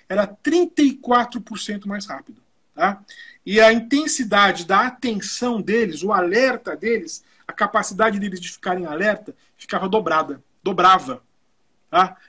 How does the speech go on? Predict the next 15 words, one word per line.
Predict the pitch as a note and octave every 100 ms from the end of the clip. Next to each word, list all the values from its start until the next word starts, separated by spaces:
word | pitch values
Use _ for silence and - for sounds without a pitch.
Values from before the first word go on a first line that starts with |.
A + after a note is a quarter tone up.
| -
Então | F3+ A#3 B3
o | B3
cara | G#3+ G3
dormia | F#3 G3+ F#3 F3+
um | F3
pouco | B3 B3+
mais, | A#3+ G#3 B3+ -
cochilava | - - - B3 G3 A3+ G#3+
ao | G3+
longo | F#3 E3+
do | D3
dia, | C3+ G#3 B3 - - -
e | G3
ele | F#3+
dobrava | E3+ C#4+ C#4+ G#3 B3+ C4 G3 D3+ C#3+